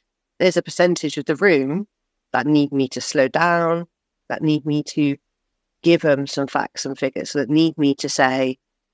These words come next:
"Okay, there's gonna be a lot of content in this, um, in this session, but I know you're gonna have questions. So what I want you to do is keep your questions till the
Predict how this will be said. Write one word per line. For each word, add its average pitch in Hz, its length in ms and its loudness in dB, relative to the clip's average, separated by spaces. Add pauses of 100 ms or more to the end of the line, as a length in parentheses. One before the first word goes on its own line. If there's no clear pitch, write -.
(160)
"Okay, 147 460 0
there's 151 200 2
gonna 143 160 -2
be 139 120 2
a 139 40 4
lot 143 160 0
of - 120 -6
content 139 500 -2
in 139 180 -6
this, - 300 -8 (180)
um, 131 540 -2 (840)
in 147 180 2
this 139 140 -4
session, 170 720 2 (840)
but - 440 -4 (500)
I 151 60 2
know 147 160 2
you're 143 100 0
gonna 135 220 -4
have 135 140 -8
questions. 160 800 -2
So 135 300 2
what 139 240 -4
I 147 40 2
want 139 140 0
you - 60 -16
to - 100 -18
do 151 180 4 (460)
is - 140 -20
keep 190 220 0
your 165 100 -4
questions 147 560 -2
till 147 160 -4
the - 140 -10